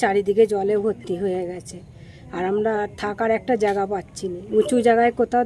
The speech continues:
দেখার যদি জায়গা থাকে, তাহলে সেখানে থাকবো, যাবো। এক কোমর করে জল হয়ে গেছে,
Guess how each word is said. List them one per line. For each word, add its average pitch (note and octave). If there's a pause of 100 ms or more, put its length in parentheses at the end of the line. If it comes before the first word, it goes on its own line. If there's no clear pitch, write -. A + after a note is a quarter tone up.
দেখার G#3+ (100)
যদি A3 (120)
জায়গা G#3+ (100)
থাকে, G#3+ (400)
তাহলে F#3
সেখানে G3 (120)
থাকবো, E3+ (120)
যাবো। E3+ (120)
এক F#3+
কোমর G3+
করে G3 (100)
জল E3 (100)
হয়ে E3
গেছে, -